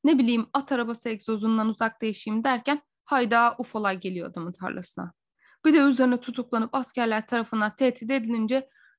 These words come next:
"Gökten nur yağsa bana uzaylı düşer işte. Bir huzur yok şu dünyada, Allah canımı alsa da kurtulsam." falan diye söyleniyor. Kayıtlara göre de bu olaydan hemen sonra Mac tasa tarağı toplayıp ülkenin öbür ucuna taşınıp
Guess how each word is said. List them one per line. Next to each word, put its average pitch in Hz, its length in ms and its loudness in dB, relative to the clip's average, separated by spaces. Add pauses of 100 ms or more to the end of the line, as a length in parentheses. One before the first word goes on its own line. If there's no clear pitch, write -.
"Gökten 262 440 4
nur 294 160 6
yağsa 240 360 0
bana 254 160 2
uzaylı 247 420 -2
düşer 226 260 -6
işte. 196 420 -4 (240)
Bir 311 40 6
huzur 269 340 4
yok 233 200 0
şu 220 140 -4
dünyada, 220 400 0
Allah 220 300 -4
canımı 247 340 4
alsa 294 200 -2
da 285 140 -2
kurtulsam." 214 560 -8
falan 208 320 0
diye 190 120 -6
söyleniyor. 180 540 -12 (1000)
Kayıtlara 339 400 0
göre 240 260 2
de 208 100 -4
bu 240 120 0
olaydan 220 320 0
hemen 214 300 -2
sonra 196 280 -6
Mac 214 220 -4 (280)
tasa 285 260 -2
tarağı 226 320 0
toplayıp 226 500 -8 (220)
ülkenin 254 380 2
öbür 240 160 2
ucuna 214 280 -4
taşınıp 254 440 -2